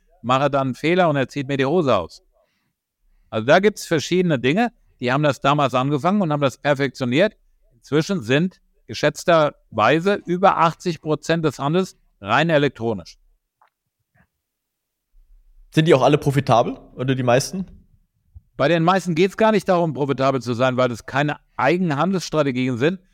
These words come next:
Speaker 1: sondern nur Strategien, eine Aktie zu kaufen oder einen Future zu kaufen oder zu verkaufen, weil ein Mensch die Entscheidung getroffen hat,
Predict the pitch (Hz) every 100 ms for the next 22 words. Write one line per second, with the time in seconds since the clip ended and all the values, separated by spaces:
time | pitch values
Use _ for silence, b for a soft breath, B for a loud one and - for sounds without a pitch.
0 | _ - 135 139 175 180 185 175 151 175
1 | 190 156 156 151 - 131 - 135 160 190
2 | 190 147 127 123 117 - 165 151 135 -
3 | 120 151 180 170 143 131 131 123 147 170
4 | 190 185 _ _ _ 131 135 135 135 180
5 | 202 - 180 160 160 170 175 170 160 147
6 | 165